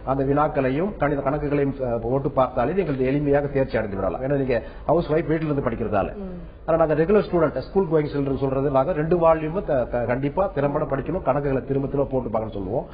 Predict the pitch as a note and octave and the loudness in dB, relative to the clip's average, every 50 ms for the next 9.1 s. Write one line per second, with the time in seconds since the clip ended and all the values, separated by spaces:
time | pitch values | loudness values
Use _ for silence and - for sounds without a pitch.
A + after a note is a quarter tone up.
0 | - - - - - C3 D#3+ E3 E3 C#3+ C#3 D3+ F3 F#3 F3+ F#3+ F#3+ G3 - - | -16 -16 -14 -6 -2 0 0 2 4 4 4 4 4 2 4 4 4 4 4 2
1 | E3 E3+ E3 E3+ E3 D3+ D3+ D3 C#3 C#3 C3+ A#2+ B2+ B2 B2 C#3 D#3 F#3 E3+ A#2 | 2 2 2 2 0 0 0 0 0 0 0 0 0 0 2 2 4 4 4 4
2 | A2 A2 - - - - - - B2+ C3 C3+ B2+ C3+ D#3 E3+ G#3+ G#3+ - F#3+ E3+ | 2 0 -2 -6 -12 -12 -8 -6 -4 -2 0 0 2 4 4 4 4 4 0 0
3 | E3+ D#3+ E3+ D#3+ D#3 C#3+ D3 D#3 G3 A3 E3+ D#3+ E3+ F#3 F#3 F3+ - C#3 C3 - | 0 0 0 0 0 2 2 4 2 2 4 4 2 2 2 2 2 2 2 0
4 | - G2 - - - - - - - - - - - - - - - - D3+ D#3 | -2 -6 -12 -14 -16 -18 -16 -14 -14 -12 -12 -14 -16 -16 -18 -10 0 2 4 4
5 | D#3 G3 D3+ F3 C#3+ A#2 C#3+ - C3 A#2+ - A#2 G2+ F2+ D#2 - - - - - | 4 2 0 0 0 0 0 2 0 0 0 -2 -4 -4 -4 -6 -12 -16 -16 -18
6 | - - - D3+ D#3 F#3+ F3+ F#3 E3+ E3+ E3+ D#3+ D3+ D3+ - F#3 F#3 F3 F3+ D3+ | -20 -14 -4 -2 0 2 4 4 4 4 4 4 2 2 4 4 2 2 2 0
7 | C3+ B2+ B2 A2 G#2 F#2+ F2 - B2+ B2+ C#3 C3+ C3+ D3+ E3+ F3+ E3+ F3 - E3+ | -2 -2 -2 -2 -2 -2 -4 -4 -6 -4 -4 -2 0 0 0 0 0 0 2 4
8 | E3+ E3 E3+ E3+ D#3+ D#3+ D#3+ D3+ D3+ E3 D#3 - A3 G#3 F#3 E3+ D#3 D#3 C#3+ C3+ | 4 4 2 0 -2 -2 -2 0 0 -2 4 6 6 6 6 4 2 2 2 4
9 | B2+ A#2 | 2 0